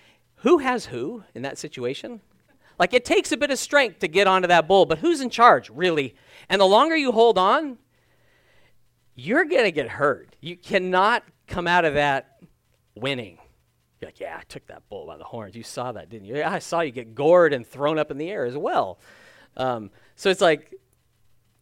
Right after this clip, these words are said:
"Israel, you've been proud. You've celebrated foolishness,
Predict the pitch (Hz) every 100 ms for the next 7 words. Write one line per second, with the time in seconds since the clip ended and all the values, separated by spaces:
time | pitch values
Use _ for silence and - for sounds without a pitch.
0 | _ _ _ _ _ - 262 277 311 220
1 | 175 175 156 156 143 226 285 370 185 143
2 | - 202 269 208 208 190 175 - 330 381
3 | - - 175 110 - -